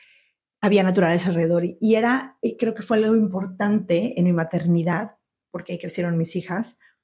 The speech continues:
bueno, dos de mis hijas, está rodeada de eso, ¿no? Creo que eso me conectaba realmente a lo que soy. Ahora vivo en Cancún. Después viví, viví en Cancún, en, he vivido en dos departamentos y en los departamentos siempre trato de tener plantas, animales y ahora vivo enfrente de la laguna y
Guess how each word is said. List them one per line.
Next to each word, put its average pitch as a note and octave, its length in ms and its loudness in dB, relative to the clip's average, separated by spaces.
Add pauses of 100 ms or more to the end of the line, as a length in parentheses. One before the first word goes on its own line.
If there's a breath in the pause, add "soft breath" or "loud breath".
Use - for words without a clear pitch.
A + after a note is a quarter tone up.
(160)
bueno, E3+ 380 0
dos E3+ 180 2
de F3+ 60 2
mis F3 160 -2
hijas, G3+ 380 -6 (380 soft breath)
está F#3+ 220 0
rodeada F3+ 420 2
de E3 120 -2
eso, - 420 -10
¿no? G3+ 160 -4
Creo G3 160 -2
que G#3 100 -2
eso G3+ 160 0
me F#3+ 120 2
conectaba F3+ 460 2
realmente E3+ 340 0
a F3 40 -2
lo F3 100 -4
que E3+ 100 -14
soy. D#3 300 -10 (360)
Ahora F#3 200 4
vivo F3+ 160 4
en F3 100 0
Cancún. F#3 640 -2 (560)
Después F3+ 240 2
viví, F#3 360 2
viví F3 360 0
en E3+ 120 2
Cancún, G#3+ 480 4
en, F3 160 -2 (220 loud breath)
he G#3 80 2
vivido F#3 260 4
en F3+ 60 -2
dos F3 140 0
departamentos C4 800 0
y G3+ 100 2
en F3+ 80 2
los F3+ 100 -2
departamentos F3 540 -6
siempre E3+ 400 -6 (280 loud breath)
trato F#3 200 -2
de E3+ 80 2
tener F3+ 340 0
plantas, F#3 600 0
animales F3+ 580 2
y F#3 40 2
ahora F3+ 180 4
vivo F#3 220 4
enfrente F3+ 320 -2
de F3 40 -2
la E3 80 -2
laguna F3 540 -4
y F3 120 -8